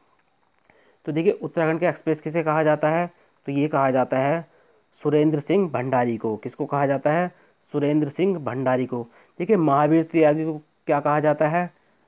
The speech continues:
देहरादून का सुल्तान, देहरादून का सुल्तान, ठीक है, महावीर त्यागी को कहा जाता है देहरादून का सुल्तान।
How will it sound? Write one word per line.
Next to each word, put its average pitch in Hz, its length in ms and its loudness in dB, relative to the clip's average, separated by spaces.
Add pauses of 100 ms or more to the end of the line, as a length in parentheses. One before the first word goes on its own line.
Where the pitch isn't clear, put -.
(120)
देहरादून 135 600 -2
का 156 120 0
सुल्तान, 117 560 -2 (720)
देहरादून 123 680 -4
का 190 300 -2 (2250)
सुल्तान, 117 540 -4 (220)
ठीक 196 120 -4
है, 190 220 0 (500)
महावीर 135 320 0
त्यागी 143 260 2
को 143 80 0
कहा 135 240 -2
जाता 131 240 -2
है 165 100 0
देहरादून 131 460 0
का 170 220 -2
सुल्तान। 110 680 -4